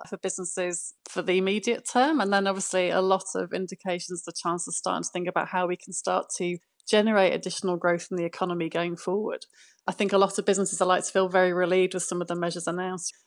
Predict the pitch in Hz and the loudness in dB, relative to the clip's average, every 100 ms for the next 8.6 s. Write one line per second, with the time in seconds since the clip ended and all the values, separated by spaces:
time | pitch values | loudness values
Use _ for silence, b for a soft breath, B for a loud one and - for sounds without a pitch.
0 | b 190 190 185 190 185 180 - 170 180 | b 4 6 8 8 6 4 0 0 0
1 | 175 180 175 175 170 165 185 - 185 175 | 0 -2 -6 -8 -8 -6 -6 0 2 2
2 | - 175 160 - 196 - - 190 185 185 | 2 0 0 -2 -4 -4 -2 0 0 0
3 | 185 - 185 185 180 180 - - 175 185 | -6 -4 -4 -2 -2 -4 -4 -6 2 4
4 | 180 - 180 - 180 170 175 170 175 - | 4 0 -6 -4 -2 0 0 2 0 -2
5 | 165 165 160 - 190 - - - b b | -6 -6 -6 -6 -6 -6 -10 -10 b b
6 | 190 - - - 233 214 185 180 175 175 | -2 -2 -2 0 0 0 -2 0 2 2
7 | 170 170 170 170 190 - - 170 - 170 | 0 -2 -4 0 0 -2 -2 -4 -2 -2
8 | 185 196 196 196 190 | 2 2 4 4 4